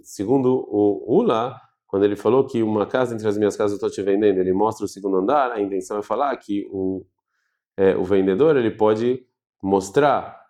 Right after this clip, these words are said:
o segundo andar da casa, que ela é <clears throat> pior, como a gente viu no, no início.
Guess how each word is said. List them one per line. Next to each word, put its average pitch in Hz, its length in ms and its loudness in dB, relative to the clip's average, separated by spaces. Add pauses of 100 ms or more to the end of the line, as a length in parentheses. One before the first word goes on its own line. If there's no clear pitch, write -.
o 98 100 -4
segundo 113 380 0
andar 107 280 2
da 95 140 0
casa, 90 460 0
que 101 280 -4
ela 107 440 0 (160)
é 95 440 2 (420)
<clears throat> - 460 -6
pior, 120 600 2 (100)
como 117 340 2
a 98 60 2
gente 104 260 -4
viu 110 160 -2
no, 110 180 0
no 101 180 0
início. 143 400 2